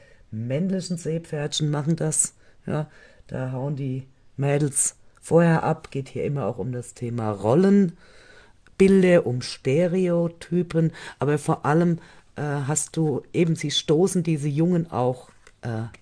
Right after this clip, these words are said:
aus. Ja, also hier ein, etwas, was wirklich, ja, da geht eine Schwangerschaft voraus und ja, entweder bist du wirklich schwanger, eine schnelle, äh, Geburt,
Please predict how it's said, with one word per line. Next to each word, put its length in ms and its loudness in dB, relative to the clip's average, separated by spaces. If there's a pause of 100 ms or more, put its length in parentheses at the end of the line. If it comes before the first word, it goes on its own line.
(200)
aus. 460 0
Ja, 140 0
also 160 -2
hier 280 0
ein, 180 0 (560)
etwas, 460 0
was 220 0
wirklich, 640 0 (1080)
ja, 240 0 (600)
da 100 -2 (320)
geht 340 6
eine 240 2
Schwangerschaft 760 0
voraus 640 2
und 280 -2
ja, 240 0
entweder 460 2 (240)
bist 280 -4
du 100 0
wirklich 300 0
schwanger, 360 0
eine 240 -2
schnelle, 640 2 (640)
äh, 320 0 (1000)
Geburt, 580 4